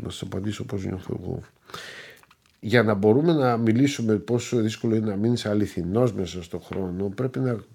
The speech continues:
πούμε πρώτα και αρχή ότι έχεις το γνώθι σε αυτόν. Δηλαδή, ότι γνωρίζεις καταρχάς ποιος είσαι. Ή γνωρίζεις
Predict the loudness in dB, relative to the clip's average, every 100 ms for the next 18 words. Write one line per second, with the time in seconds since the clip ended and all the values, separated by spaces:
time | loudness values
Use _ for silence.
0 | -20 -16 -2 0 2 2 0 -4 -20 -20
1 | -20 -20 -20 _ _ _ 6 8 8 6
2 | 0 0 0 2 2 4 4 4 4 0
3 | 0 2 4 2 0 -4 -2 -4 -4 -6
4 | -16 _ _ _ _ -20 -20 -14 -4 0
5 | 2 4 4 2 -4 -16 _ -2 0 2
6 | 4 4 4 2 0 -2 -4 -2 -4 -2
7 | 0 0 2 0 -2 -8 -16 _ _ _
8 | _ _ _ _ 0 2 4 4 4 4
9 | 2 0 -2